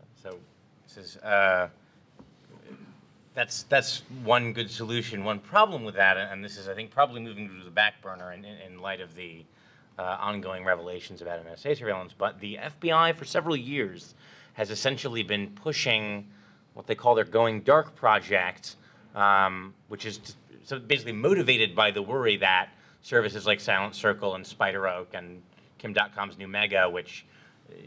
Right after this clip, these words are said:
which do provide that kind of security by implementing end-to-end encryption so they don't hold the keys,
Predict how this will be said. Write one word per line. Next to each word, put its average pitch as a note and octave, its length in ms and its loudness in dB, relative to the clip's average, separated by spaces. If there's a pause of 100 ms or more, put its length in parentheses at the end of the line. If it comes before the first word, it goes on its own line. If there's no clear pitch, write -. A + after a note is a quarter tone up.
(120)
which - 280 -20
do E3 220 0 (180)
provide G#2+ 320 6
that G#2+ 160 -4
kind G2+ 160 -4
of G2 80 -2
security F#2+ 480 -4
by F2+ 360 2 (480)
implementing A#2 600 -2
end-to-end G2+ 440 2
encryption G2 520 -10
so F#2 120 -12
they G2+ 120 2
don't A#2 180 -2
hold A2 200 -8
the - 80 -18
keys, G2 600 -16